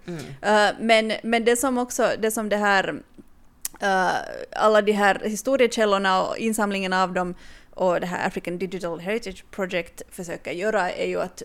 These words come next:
Speaker 2: hämta information till människor, för att, eh, inte ens i Kenya så är det här information som lärs ut i, hemskt mycket i skolor, speciellt inte de här nya detaljerna.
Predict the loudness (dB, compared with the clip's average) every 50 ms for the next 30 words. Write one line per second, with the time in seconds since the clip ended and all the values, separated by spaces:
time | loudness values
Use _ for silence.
0 | -18 _ -12 -10 -10 -8 -6 -6 -6 -6 -6 -8 -10 -10 -6 -4 -4 -2 -2 -2
1 | -2 -4 -4 -4 -6 -8 -6 -4 -2 -2 -2 -4 -8 -12 -18 -20 -20 -20 -12 -4
2 | -2 0 2 2 0 -2 -6 -10 -12 -12 -12 -12 -6 -2 0 2 2 2 2 0
3 | -2 -4 -4 -2 -4 -4 -4 -2 0 2 2 2 2 0 -2 -2 -4 -2 -2 -2
4 | -2 -2 -2 -2 -2 -2 -4 -6 -8 -8 -10 -10 -8 -8 -8 -8 -8 -8 -6 -6
5 | -4 -6 -6 -6 -6 -8 -8 -8 -12 -14 -18 -20 -20 -20 -20 -20 -20 -20 -16 -14
6 | -14 -12 -12 -12 -10 -10 -8 -10 -8 -8 -10 -10 -6 -4 -4 -4 -4 -4 -6 -4
7 | -2 0 2 2 2 2 0 -4 -8 -12 -6 -4 -4 -4 -4 -6 -8 -8 -8 -8
8 | -6 -6 -6 -4 -2 -2 0 0 -2 -2 -2 -2 -2 -2 -4 -4 -4 -6 -6